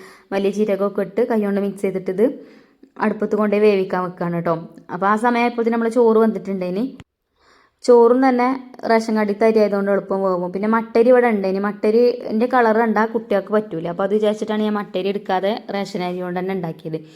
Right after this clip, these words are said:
പിന്നെ ഉപ്പാക്കും അങ്ങനെ തന്നെ നല്ലോണം വേവണം, റേഷൻ അരി തന്നെയാണ് ഇഷ്ടം. അപ്പോൾ അങ്ങനെ, ഉം, ചോറായി. പിന്നെ ദാ ഇറച്ചിയും കുമ്പളങ്ങ ഇട്ടിട്ട് കറി ഉണ്ടാക്കാനുള്ള, ആ, ഇറച്ചി ഞാൻ, ആ, കുക്കറിൽ വേവിക്കാൻ വെച്ചിന് കേട്ടോ, ആ, ഗ്യാസുമ്മൽ.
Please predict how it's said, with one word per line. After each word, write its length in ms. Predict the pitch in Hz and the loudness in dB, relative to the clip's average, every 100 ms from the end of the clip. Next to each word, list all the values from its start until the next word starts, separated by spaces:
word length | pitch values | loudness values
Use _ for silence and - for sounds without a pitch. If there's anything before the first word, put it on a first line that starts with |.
| - - _ | -20 -20 _
പിന്നെ 180 | 220 226 | -4 -2
ഉപ്പാക്കും 380 | 226 226 226 277 | 2 2 2 2
അങ്ങനെ 160 | 220 190 | 2 -2
തന്നെ 160 | 190 190 | -4 -2
നല്ലോണം 340 | 190 196 214 214 | -2 -2 0 2
വേവണം, 440 | 196 175 165 160 - 202 | 0 -2 -6 -8 -10 -6
റേഷൻ 280 | 185 185 190 | -6 -4 -4
അരി 100 | 185 | -4
തന്നെയാണ് 260 | 190 196 180 | -4 -4 -6
ഇഷ്ടം. 240 | - 160 147 - - - - - - | -8 -10 -10 -14 -20 -20 -20 -20 -10
അപ്പോൾ 140 | 202 220 | -2 0
അങ്ങനെ, 220 | 220 247 - - | 0 -2 -4 -4
ഉം, 180 | 220 214 208 - | -2 -2 -4 0
ചോറായി. 480 | 220 220 226 208 214 214 | 4 4 4 4 0 -2
പിന്നെ 200 | 196 196 | -4 -2
ദാ 80 | 196 202 - - _ _ _ _ _ _ | -2 -4 -16 -20 _ _ _ _ _ _
ഇറച്ചിയും 360 | 233 233 233 277 | 0 0 2 2
കുമ്പളങ്ങ 340 | 277 269 254 262 | 4 4 4 2
ഇട്ടിട്ട് 240 | 254 226 269 | 0 -2 2
കറി 180 | 262 247 | 2 2
ഉണ്ടാക്കാനുള്ള, 500 | 240 247 247 233 233 277 - 214 | 2 0 2 2 4 2 -2 -6
ആ, 40 | 208 208 - - | -4 -4 -8 -4
ഇറച്ചി 240 | 226 220 240 | -4 -2 -2
ഞാൻ, 120 | 226 220 277 - 208 | 0 0 -2 -6 -4
ആ, 20 | 208 202 | -2 -2
കുക്കറിൽ 340 | 220 220 220 220 | -2 0 2 6
വേവിക്കാൻ 360 | 233 214 214 208 | 6 4 2 -2
വെച്ചിന് 280 | 202 202 185 | -2 -2 -4
കേട്ടോ, 160 | 180 175 165 - - | -2 -2 -2 -4 -8
ആ, 40 | 185 180 180 175 175 190 | -6 -4 -4 -4 -4 0
ഗ്യാസുമ്മൽ. 420 | 190 185 190 | -2 -2 -4